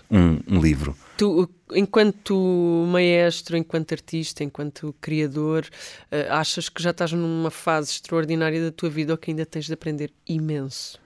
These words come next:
Speaker 1: Olha, uma boa pergunta. Eu gostava de aprender, mas sobre coisas, eh, que não sei, ferramentas que não tenho mesmo. Não sei o que é que pensas sobre isto. Também gostava da tua opinião, que é voltar à escola.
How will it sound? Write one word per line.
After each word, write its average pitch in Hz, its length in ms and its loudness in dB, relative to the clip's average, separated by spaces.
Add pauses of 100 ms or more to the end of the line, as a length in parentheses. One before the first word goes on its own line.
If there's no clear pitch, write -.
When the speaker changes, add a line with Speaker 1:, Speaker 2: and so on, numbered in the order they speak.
(260)
Speaker 1:
Olha, 85 140 -4
uma 92 120 0
boa 101 160 -2
pergunta. 95 540 0
Eu 107 380 0
gostava 113 440 2
de 113 80 4
aprender, 104 800 4
mas 104 180 2
sobre 104 220 2
coisas, 104 520 0
eh, 92 460 0 (100)
que - 100 -2
não 98 160 4
sei, 82 240 2
ferramentas 92 480 0
que - 100 -4
não 92 120 4
tenho 82 240 0
mesmo. 80 500 -2
Não 95 280 -2
sei 104 300 0 (540)
o - 40 -20
que - 80 -8
é - 20 -2
que - 60 -8
pensas 110 280 2
sobre 95 240 0
isto. - 160 -10
Também 95 180 0
gostava 95 280 -2
da 95 100 0
tua 98 140 0
opinião, 85 460 0 (140)
que - 140 -2
é 95 40 4
voltar 104 420 2
à 107 60 2
escola. 76 600 0